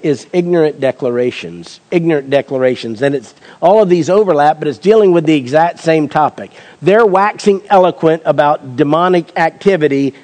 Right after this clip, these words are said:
and they don't know what they're talking about. Verse twelve, "But these, like unreasoning animals, born as creatures of instinct to be captured of, and killed, reviling where they have no knowledge, will in the destruction of those creatures also be destroyed, suffering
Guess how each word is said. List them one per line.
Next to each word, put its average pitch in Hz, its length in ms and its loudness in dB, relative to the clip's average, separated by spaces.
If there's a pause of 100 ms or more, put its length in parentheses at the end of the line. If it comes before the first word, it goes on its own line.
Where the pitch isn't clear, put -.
and 156 80 0
they 156 60 4
don't 151 120 2
know 139 100 0
what 123 100 -4
they're 113 100 -8
talking 101 300 -8
about. 71 320 -12 (420)
Verse 139 180 -2
twelve, 95 460 -4
"But 131 180 -6
these, 208 360 2
like 147 200 2
unreasoning 190 580 2
animals, 151 460 0
born 196 640 2 (320)
as 143 160 0
creatures 196 460 -2
of 147 100 0
instinct 185 460 0
to 165 60 -6
be 151 100 0
captured 196 500 -2
of, 202 140 -2 (400)
and 175 180 0
killed, 175 380 2 (380)
reviling 226 840 2
where 208 200 4
they 185 220 2
have 202 460 0
no 180 320 4
knowledge, 156 1000 0 (840)
will 175 220 4
in 175 160 2
the 156 80 2
destruction 185 480 -2
of 151 80 -2
those 160 220 2
creatures 156 400 -2
also 147 240 0
be 135 140 -4
destroyed, 151 520 0
suffering 147 540 0